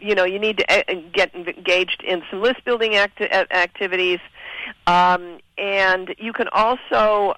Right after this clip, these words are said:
uh, research the media in your market and, or in the market where you're going to be appearing, and do a publicity campaign by that. And then you can get on, you can, uh,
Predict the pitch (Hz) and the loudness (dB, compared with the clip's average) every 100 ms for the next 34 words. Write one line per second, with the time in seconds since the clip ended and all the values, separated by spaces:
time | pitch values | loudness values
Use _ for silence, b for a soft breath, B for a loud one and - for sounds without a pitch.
0 | - 170 170 175 - - 196 208 269 254 | 0 4 4 2 0 -12 -14 -4 -4 -4
1 | - 196 185 - 202 226 233 220 190 - | -2 -2 -2 -6 -4 -4 -2 0 0 0
2 | 233 233 220 208 185 180 190 196 302 320 | 0 2 2 4 2 2 2 2 2 0
3 | - - B B 240 _ - 190 190 - | -2 -20 B B -16 _ 0 2 2 2
4 | 214 214 214 196 190 254 220 214 196 196 | 0 2 2 2 2 0 -4 -2 -2 0
5 | 196 196 190 190 175 - 214 208 196 185 | 0 0 0 -2 -4 -2 2 4 2 -2
6 | - 180 180 180 196 196 185 185 170 180 | 0 2 2 2 -2 0 2 0 0 -2
7 | 185 190 190 175 165 185 165 160 214 170 | 0 0 0 -2 0 0 0 0 0 2
8 | 165 156 156 151 110 170 185 254 277 262 | 4 2 4 2 2 0 -2 -2 -4 0
9 | 220 202 208 208 180 170 151 | 2 2 -2 -6 0 2 2